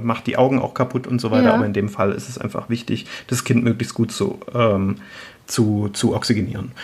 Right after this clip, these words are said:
Speaker 2: Okay.
Speaker 1: Ja, und dann, ähm, kommt wieder eine Wiederbeurteilung alle dreißig Sekunden und, äh, ja, man kann dann natürlich Zugang, Medikamentengabe, Epinephrin,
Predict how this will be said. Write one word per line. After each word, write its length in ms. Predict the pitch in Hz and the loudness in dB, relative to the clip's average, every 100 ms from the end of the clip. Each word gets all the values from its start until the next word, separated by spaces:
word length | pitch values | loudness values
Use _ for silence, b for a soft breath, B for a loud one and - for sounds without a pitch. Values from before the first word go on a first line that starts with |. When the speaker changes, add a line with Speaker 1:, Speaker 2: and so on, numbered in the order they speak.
| 247 | 2
Speaker 2:
Okay. 180 | 233 - | 2 6
Speaker 1:
Ja, 100 | 160 | 4
und 220 | - 139 | 4 2
dann, 280 | 131 151 190 | 4 4 2
ähm, 180 | 165 156 | 2 0
kommt 240 | 156 151 131 | 2 0 0
wieder 140 | 151 | 4
eine 140 | 135 | 4
Wiederbeurteilung 680 | 156 185 165 160 156 156 147 | 4 0 0 0 2 2 2
alle 140 | 139 135 | 0 2
dreißig 340 | 120 123 120 | 2 0 -4
Sekunden 680 | 123 156 170 160 160 160 160 - | -4 -2 -2 0 -2 -2 -6 0
und, 500 | 139 131 127 131 - | 4 6 4 0 -2
äh, 340 | 127 120 117 117 - | 4 4 4 0 -2
ja, 180 | 117 113 | -2 0
man 160 | 117 | -2
kann 160 | 117 127 | 0 2
dann 120 | 123 | 4
natürlich 360 | 120 117 123 117 | 2 0 -6 -6
Zugang, 280 | 151 135 123 | -2 2 2
Medikamentengabe, 920 | 120 117 123 123 123 127 113 117 - | 2 0 0 0 0 0 0 -2 -4
Epinephrin, 880 | 127 123 120 - 135 127 127 127 | -4 -4 -4 -4 0 2 4 2